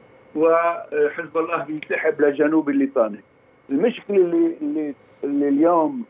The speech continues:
رجعت تطرقت إنه إسرائيل لا تعترف بالحدود اللبنانية،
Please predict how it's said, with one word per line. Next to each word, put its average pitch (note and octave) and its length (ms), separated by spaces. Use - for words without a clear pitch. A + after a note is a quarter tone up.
رجعت D3 400
تطرقت D#3 540
إنه C#3+ 260
إسرائيل F3 460
لا D#3+ 220
تعترف E3 640
بالحدود D3+ 500
اللبنانية، C3+ 760